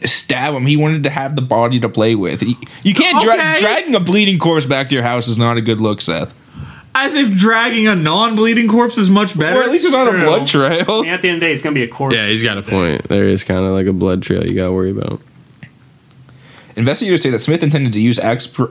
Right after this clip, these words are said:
Speaker 1: ac-, the axe to spray the jogger's eyes as a way to disable him.
Speaker 2: Oh my God, ma-, he tried to mace him
Speaker 1: With
Speaker 2: with
Speaker 1: a-,
Speaker 2: axe?
Speaker 1: no, no, he was gonna try that,
Speaker 2: <laughs>
Speaker 1: but he didn't get to it.
Speaker 3: What, he's too good for chloroform?
Speaker 1: <laughs>
Speaker 3: What the fuck?
Speaker 1: I think he just, like, looked around his room and he's like,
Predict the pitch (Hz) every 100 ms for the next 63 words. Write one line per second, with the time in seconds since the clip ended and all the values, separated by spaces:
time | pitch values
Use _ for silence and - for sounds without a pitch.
0 | - 110 151 143 135 85 143 139 - 104
1 | - 131 143 143 135 117 123 104 - 107
2 | 98 98 104 101 101 104 95 104 101 98
3 | 80 92 - 135 135 139 135 123 139 139
4 | 135 127 135 131 123 170 165 151 131 120
5 | 127 139 190 196 196 185 185 135 127 147
6 | 233 254 226 185 175 214 220 175 139 202
7 | 196 160 143 127 120 110 190 131 147 180
8 | 196 220 196 202 208 175 160 127 123 120
9 | 104 151 117 - 151 147 147 117 - 135
10 | 147 160 165 170 139 127 151 - - 123
11 | 113 147 104 - - - - - 269 359
12 | 262 196 165 160 147 160 165 160 147 123
13 | 135 131 117 110 107 101